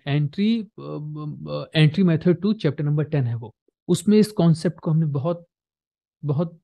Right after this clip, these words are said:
अ, अ, डीप में समझाया है। किसी भी लेवल पर,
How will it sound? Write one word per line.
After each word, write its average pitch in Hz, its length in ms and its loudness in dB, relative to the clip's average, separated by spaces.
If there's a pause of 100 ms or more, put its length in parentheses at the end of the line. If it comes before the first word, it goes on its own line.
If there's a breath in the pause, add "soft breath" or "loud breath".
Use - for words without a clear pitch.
अ, 151 1400 -10
अ, 139 200 0
डीप 135 400 4
में 156 80 2
समझाया 113 460 0
है। 123 160 -8 (360)
किसी 220 280 6
भी 180 100 8
लेवल 131 280 4
पर, 123 220 -6